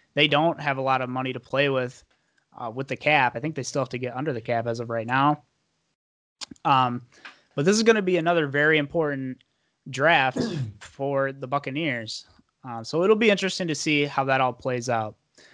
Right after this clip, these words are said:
So I wanted to shift gears to another guy who got franchise tagged, and I think this was actually probably my favorite franchise tag out of the whole group, and that is Allen Robinson for the Chicago Bears.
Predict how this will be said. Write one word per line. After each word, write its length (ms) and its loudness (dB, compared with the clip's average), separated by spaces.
So 480 4
I 80 4
wanted 260 4
to 120 -6
shift 320 -4
gears 420 2
to 460 2
another 340 4
guy 220 4
who 80 2
got 160 0
franchise 480 -8
tagged, 360 -6
and 80 0
I 100 6
think 220 -2
this 180 -6
was 160 -4
actually 720 -2
probably 400 2
my 340 0
favorite 540 -2
franchise 520 -2
tag 260 2
out 80 2
of 80 -2
the 60 -4
whole 240 -2
group, 500 0
and 80 2
that 140 8
is 160 4
Allen 280 4
Robinson 640 0
for 160 -10
the 60 -8
Chicago 520 -6
Bears. 540 -6